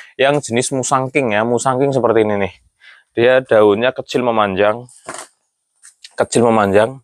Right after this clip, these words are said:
Hijaunya hijau muda ya, lebih muda lagi. Juga hasil dari sambung pucuk seperti ini. Ya, bisa dilihat ya. Ini untuk yang Musangking.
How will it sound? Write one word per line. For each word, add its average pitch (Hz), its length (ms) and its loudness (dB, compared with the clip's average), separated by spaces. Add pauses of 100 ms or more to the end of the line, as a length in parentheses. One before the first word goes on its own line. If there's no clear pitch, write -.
(400)
Hijaunya 101 480 0
hijau 101 240 -2
muda 98 360 0
ya, 87 160 -2
lebih 101 240 -4
muda 101 240 -2
lagi. 95 360 -2 (1900)
Juga 135 320 4
hasil 120 240 2
dari 110 80 2
sambung 104 320 -4
pucuk 104 240 -6
seperti 92 400 -6
ini. 78 160 -16 (1300)
Ya, 101 240 -2
bisa - 240 -8
dilihat 90 240 2
ya. 95 160 2 (2500)
Ini 117 160 2
untuk 117 240 2
yang 143 320 -2
Musangking. 104 640 -2